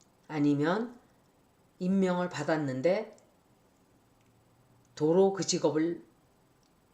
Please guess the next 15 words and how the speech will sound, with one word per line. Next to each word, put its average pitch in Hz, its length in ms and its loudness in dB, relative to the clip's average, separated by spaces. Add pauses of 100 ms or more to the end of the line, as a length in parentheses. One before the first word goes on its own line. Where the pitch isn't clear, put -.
뺏기게 214 360 -2
되는 143 280 0
건지, 123 520 -6 (1120)
탄핵을 240 460 4
당하든지 131 800 -6 (160)
좀 156 140 -12
그렇게 143 320 -8
될 117 220 -10
거예요. 110 360 -14 (400)
이 208 60 -16
사람 220 200 -2
운세 214 300 -4
되게 170 280 0
안 185 140 -4
좋아요. - 300 -16